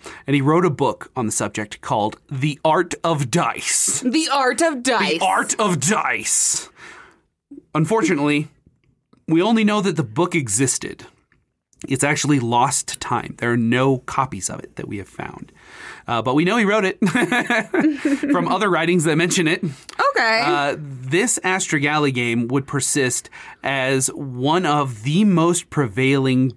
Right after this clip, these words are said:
Speaker 1: dice gambling games in history. The concept is simple. You bet on what numbers the dice will show.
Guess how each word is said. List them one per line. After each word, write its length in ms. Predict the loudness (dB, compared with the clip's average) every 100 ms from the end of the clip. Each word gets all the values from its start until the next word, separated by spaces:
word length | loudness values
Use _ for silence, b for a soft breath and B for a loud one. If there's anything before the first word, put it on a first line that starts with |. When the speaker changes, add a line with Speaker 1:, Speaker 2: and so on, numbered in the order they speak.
| -2
Speaker 1:
dice 360 | -2 0 -2
gambling 600 | -2 2 2 2 2 0
games 460 | 0 0 2 2 0
in 200 | -2 -4
history. 800 | -4 -6 -4 -2 -2 -6 -8 -12 B B B B B _
The 80 | -10
concept 560 | -2 0 0 0 -2
is 120 | 0 0
simple. 440 | 0 -4 -10 -14 _ B B B B
You 160 | -6 -4
bet 220 | -2 0
on 260 | 2 2 2
what 180 | 0 2
numbers 500 | 2 2 2 0 -2
the 80 |
dice 360 | -2 -2 -2 -4
will 80 | -4
show. 420 | -2 -2 -4 -10